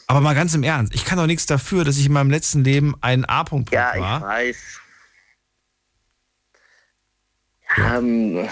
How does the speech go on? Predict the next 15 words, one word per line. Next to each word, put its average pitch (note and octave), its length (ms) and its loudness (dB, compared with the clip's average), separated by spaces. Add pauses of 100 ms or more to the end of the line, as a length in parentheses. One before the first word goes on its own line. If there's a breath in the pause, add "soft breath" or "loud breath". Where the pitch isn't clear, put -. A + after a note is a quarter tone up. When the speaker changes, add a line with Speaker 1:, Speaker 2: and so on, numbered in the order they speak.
(360 loud breath)
Speaker 2:
ja, C3+ 260 2
gerade C3+ 360 0
als C#3 160 -4
du A#2+ 80 -16
das B2 180 -6
auch B2 160 -6
erwähnt B2+ 480 -4
hast, D3 300 -2
ist - 180 -6
mir B2+ 160 4
jetzt B2 160 0
auch A2 200 -2
ein A#2 200 0
Beispiel D3+ 960 0
eingefallen. D3+ 1800 -4